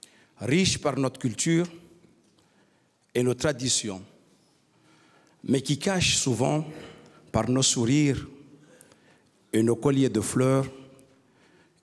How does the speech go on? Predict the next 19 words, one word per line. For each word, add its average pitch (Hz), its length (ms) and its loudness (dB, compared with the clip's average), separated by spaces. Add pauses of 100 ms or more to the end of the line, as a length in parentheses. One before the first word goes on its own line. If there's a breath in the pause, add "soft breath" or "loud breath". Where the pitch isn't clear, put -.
une 113 220 0
très 151 220 2
grande 123 220 0
souffrance 113 420 -2
sociale 117 500 -2
et 95 160 -4
économique. 85 640 -10 (1800 soft breath)
Je 117 180 -2
ne 135 120 2
vais 151 120 2
pas 180 160 2
vous 147 140 0
faire 151 180 0
un 135 100 0
état 123 240 -2
des 113 140 0
lieux 123 300 2
des 104 100 -2
problèmes 104 560 0